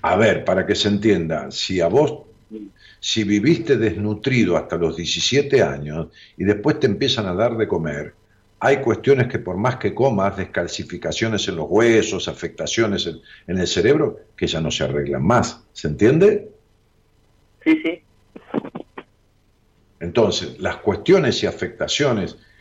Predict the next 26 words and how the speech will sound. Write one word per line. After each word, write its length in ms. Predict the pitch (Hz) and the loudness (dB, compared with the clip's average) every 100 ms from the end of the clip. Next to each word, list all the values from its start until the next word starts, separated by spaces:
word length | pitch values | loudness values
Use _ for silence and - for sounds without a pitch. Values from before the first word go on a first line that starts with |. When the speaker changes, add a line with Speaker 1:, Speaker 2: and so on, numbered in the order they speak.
| - 80 - | -12 -6 -4
Speaker 1:
que 80 | 95 | -2
en 220 | 92 - | -4 -6
tu 280 | 92 85 - | -8 -8 -4
psiquis 800 | - - 151 - 92 87 - - | 0 2 2 0 -8 -8 -10 -12
quedaron 640 | 85 85 131 127 92 78 67 - _ _ _ _ _ | -6 2 4 4 2 -4 -10 -20 _ _ _ _ _
de 240 | - 98 | -2 2
ese 440 | 127 - 117 - - | 2 2 -4 -6 -4
abandono, 680 | 98 92 92 92 135 135 101 | -2 0 -2 0 2 2 2
de 80 | 104 | 0
esa 200 | - 98 | 0 -4
falta 520 | - 139 160 - 110 | 0 2 2 0 -2
de 120 | 104 | -2
protección 720 | 101 92 87 90 - 143 107 | -4 -10 -10 -12 -8 -6 -6
del 180 | 87 82 | -6 -6
padre, 380 | 80 117 110 87 | -4 -2 0 -2
de 100 | 87 | -2
esa 240 | 92 98 | -2 -2
madre, 680 | 90 82 71 73 90 123 120 - _ _ _ _ - | -2 -4 -6 -2 2 2 0 -10 _ _ _ _ -8
de 100 | 78 | -4
venir, 520 | 80 98 117 117 - _ - | 2 6 4 2 -10 _ -18
eh, 160 | - | -8
hacerse 520 | 78 - 120 113 - | -6 0 2 2 2
presente, 520 | - 82 85 117 110 92 98 - _ - - - _ _ | 0 0 0 2 2 0 -4 -6 _ -20 -20 -20 _ _
esas 300 | 123 127 120 - | 0 0 0 -6
cuestiones 500 | 87 - 143 135 - | -12 -4 -2 -2 -6
están 480 | - - 135 95 | -8 -2 -2 -4